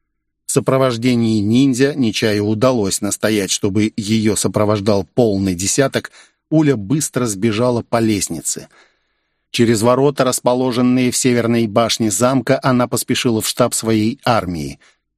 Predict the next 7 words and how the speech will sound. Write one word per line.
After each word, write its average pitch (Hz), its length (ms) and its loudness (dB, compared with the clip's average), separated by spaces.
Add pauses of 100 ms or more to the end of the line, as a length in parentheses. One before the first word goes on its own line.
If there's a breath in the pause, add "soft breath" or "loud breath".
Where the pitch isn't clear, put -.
(140)
Капитан-инженер 135 880 2
был 131 220 0
прав, 147 560 -2
сражение 127 840 0
ещё 117 440 0
не 113 140 2
закончилось. 101 840 -4